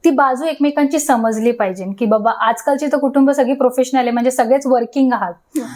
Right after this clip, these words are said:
Speaker 1: तर मग वर्किंग आहे तर मग प्रायोरिटी एकमे-, कशी द्यायची कुटुंबाच्या कामांना म्हणा किंवा कुटुंबातल्या ॲडजस्टमेंटला, या बाबतीत चर्चा करणं गरजेचं आहे. ते बघितलं पाहिजे. नुसतं विनाकारण त्या कुरघोडी एखाद्याला टो-, टोमणे मारणं, म्हणजे सासू असो किंवा सून असो, एकमेकांना बोलणं, तोंडाला तोंड देणं,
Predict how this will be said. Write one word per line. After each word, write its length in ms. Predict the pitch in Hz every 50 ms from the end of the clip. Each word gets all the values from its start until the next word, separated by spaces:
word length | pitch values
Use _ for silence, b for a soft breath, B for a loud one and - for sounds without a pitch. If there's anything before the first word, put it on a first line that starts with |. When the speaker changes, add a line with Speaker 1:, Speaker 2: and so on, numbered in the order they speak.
| B B B B
Speaker 1:
तर 60 | 254
मग 220 | 247 262 269 269 262
वर्किंग 420 | 262 262 262 262 - 330 320 311
आहे 140 | 285 294 294
तर 100 | 285 302
मग 180 | 302 311 302
प्रायोरिटी 580 | 294 285 262 247 262 262 277 277 269 277 269 254
एकमे-, 480 | 247 240 247 247 254 262 247 254 - -
कशी 240 | - 262 247 254 302
द्यायची 320 | 262 269 233 208 202 - 214
कुटुंबाच्या 680 | - 226 208 - 226 226 220 226 220 220 233 233 233
कामांना 580 | 233 - 233 220 214 214 220 220 214 220 214
म्हणा 420 | 214 208 196 185 185 185 185 196 202 - B B B B B B -
किंवा 340 | 240 240 220 226 233 220 220
कुटुंबातल्या 600 | 220 - 233 - 247 240 233 233 226 240 247 233
ॲडजस्टमेंटला, 760 | - 208 190 180 233 233 - - 247 220 208 202 190 180 185 - -
या 100 | 254 277
बाबतीत 320 | 285 302 285 294 - 349 - - -
चर्चा 320 | 277 240 240 240 - 311
करणं 420 | 311 311 294 277 262 254 254 233 202
गरजेचं 500 | 202 185 180 175 185 175 170 - - 147
आहे. 180 | - - - _ B B B B B B B B B B - - _ _ _ -
ते 80 | 339 359
बघितलं 400 | 302 302 247 240 233 226 214 202
पाहिजे. 260 | 196 202 190 190 202
नुसतं 400 | 220 247 262 262 - - 370 330
विनाकारण 640 | 302 302 294 311 320 311 311 330 320 320 320 330
त्या 300 | 320 - _ - 311 294
कुरघोडी 500 | 294 - 302 285 277 247 269 262 262 277
एखाद्याला 480 | 269 262 262 - 262 254 262 254 254 254
टो-, 320 | 254 254 262 247 233 240 240 240
टोमणे 300 | 254 240 240 240 240 233
मारणं, 340 | 233 233 226 220 214 220
म्हणजे 200 | 226 240 240 262
सासू 400 | 262 262 269 240 233 - 269 262
असो 180 | 254 262 269 254
किंवा 160 | 254 262 262
सून 240 | 262 262 269 254 233
असो, 200 | 214 208 - 226
एकमेकांना 500 | 220 220 233 226 226 - 226 220 226 226
बोलणं, 320 | 220 220 226 220 214 220
तोंडाला 420 | 214 - 233 226 220 226 233 233 233
तोंड 320 | 233 240 226 220 226 220
देणं, 260 | 214 208 208 202 202